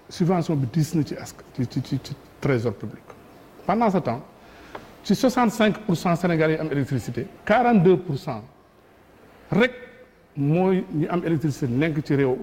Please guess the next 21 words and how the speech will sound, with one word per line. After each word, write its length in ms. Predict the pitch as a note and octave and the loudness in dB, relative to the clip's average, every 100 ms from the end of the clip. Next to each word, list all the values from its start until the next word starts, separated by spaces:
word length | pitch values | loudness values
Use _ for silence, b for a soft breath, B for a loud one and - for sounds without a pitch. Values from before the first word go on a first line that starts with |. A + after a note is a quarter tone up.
| C3 | -2
réew, 280 | C3 B2+ - - | -2 -2 -6 -6
ci, 160 | C3 A#2 | -4 -4
ci, 120 | A#2+ | -6
ci, 100 | A2 | -8
ci, 440 | C3 A#2 A2 A2+ A#2 | -6 -4 -4 -6 -8
ci 100 | - | -4
dëkku 200 | B2 A#2+ | -4 -2
àll 140 | G2+ G#2 | -4 -6
yi. 60 | - - - - - - - - - - - | -10 -18 -20 -20 -20 -20 -20 -20 -20 -20 -6
Quarante-deux 400 | E3 F3+ F3+ E3 | 0 2 2 0
pour 160 | D3+ D3+ | 0 -4
cent 200 | - B2 - _ | -6 -12 -16 _
Sénégal 540 | - F3 D#3+ D3 C#3 | -2 0 2 2 0
yi 60 | C#3 | 0
nekk 200 | C#3+ - | -2 -4
ci 80 | B2 | -6
dëkk 200 | C3+ - | -6 -4
àll 160 | B2+ B2 | -2 -2
yi, 80 | B2+ | 0
ay 100 | C3+ | 0
ruraux, 360 | B2+ D3 D3 | 2 4 2